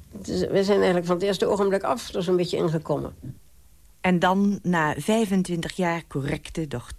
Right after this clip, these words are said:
Speaker 2: taaie strijd... komt de overwinning. In het Staatsblad van acht september negentien negentien wordt de zegepraal gepubliceerd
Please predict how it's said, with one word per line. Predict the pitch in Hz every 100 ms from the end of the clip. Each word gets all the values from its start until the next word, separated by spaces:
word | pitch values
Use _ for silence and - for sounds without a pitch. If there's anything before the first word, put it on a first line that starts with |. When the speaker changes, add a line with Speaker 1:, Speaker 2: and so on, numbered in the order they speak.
| -
Speaker 2:
taaie | - 202 196 139
strijd... | - 196 196 214 - - - - - -
komt | 311 294
de |
overwinning. | 208 180 147 151 117 - - - _ _ - _ _ - _ _ - - - -
In | 269
het | 277
Staatsblad | - - 320 - 220 240 -
van | 190
acht | - - -
september | 208 - 196 196 190
negentien | 175 151 139 143
negentien | 151 190 185 175 185 190 - - - - -
wordt | 214 208
de |
zegepraal | 165 233 254 - 185 196 196
gepubliceerd | 190 - - 139 147 - 226 220 -